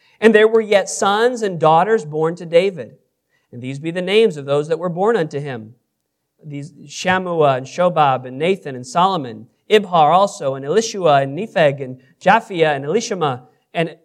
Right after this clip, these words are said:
Eliada and Eliphalet." David, at this point, does what would be the common practice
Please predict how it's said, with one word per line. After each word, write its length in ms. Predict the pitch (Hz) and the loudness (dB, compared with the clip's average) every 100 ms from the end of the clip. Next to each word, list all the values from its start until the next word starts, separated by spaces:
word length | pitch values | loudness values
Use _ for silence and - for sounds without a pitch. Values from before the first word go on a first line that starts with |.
| - | 0
Eliada 720 | 180 208 208 220 208 156 135 | 2 4 4 4 4 0 -2
and 240 | 170 160 170 - | -6 -12 -12 -6
Eliphalet." 960 | 165 220 233 202 160 117 - - - _ _ _ _ _ _ _ _ _ _ _ _ _ _ _ _ _ _ _ _ _ _ _ _ _ _ _ _ _ _ _ _ | 0 0 2 2 2 2 -6 -20 -20 _ _ _ _ _ _ _ _ _ _ _ _ _ _ _ _ _ _ _ _ _ _ _ _ _ _ _ _ _ _ _ _
David, 680 | 202 269 285 175 113 135 202 _ _ _ _ _ _ | 2 2 2 -2 -2 -4 -18 _ _ _ _ _ _
at 180 | 170 165 | -4 -2
this 200 | 240 254 | 0 -2
point, 640 | - - 254 139 131 - _ _ 156 | -4 -8 -4 -4 -8 -20 _ _ -4
does 360 | 180 196 185 | 0 0 0
what 380 | 175 185 175 - _ _ _ | 0 0 0 -8 _ _ _
would 300 | 180 170 170 | -10 -6 -6
be 200 | 147 240 | -8 -8
the 640 | 214 156 165 233 262 262 262 _ _ _ _ _ | -8 -10 -10 -10 -8 -10 -12 _ _ _ _ _
common 480 | - 220 220 247 254 | -10 -2 -2 -2 -6
practice 800 | 240 208 165 - 139 170 - - | -4 -2 -2 -4 -8 -8 -14 -20